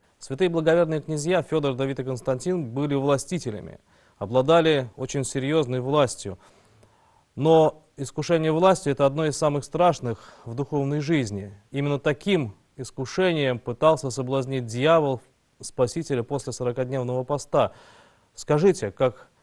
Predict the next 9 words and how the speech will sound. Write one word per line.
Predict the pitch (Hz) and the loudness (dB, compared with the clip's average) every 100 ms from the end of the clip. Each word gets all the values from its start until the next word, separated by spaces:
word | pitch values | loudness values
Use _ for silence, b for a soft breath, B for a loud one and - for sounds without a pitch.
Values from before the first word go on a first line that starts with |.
| _ - | _ -12
духовник, | 123 143 131 175 156 - 135 | -2 0 2 4 2 0 -2
опытный | 160 - 127 117 | 0 0 -6 -8
священник, | 104 117 - 165 156 117 - - | -8 -10 -4 -2 -2 -4 -8 0
как | 160 147 - | 2 2 -2
преодолевать | 139 135 135 139 160 151 - | -2 -2 -2 2 4 4 2
людям, | 127 147 123 120 | -4 -2 -2 -4
начальствующим, | 120 - 127 113 113 107 107 104 | -4 0 0 0 -10 -10 -10 -10
это | 123 107 | -10 -10
искушение? | - 104 - 90 85 | -12 -14 -12 -14 -14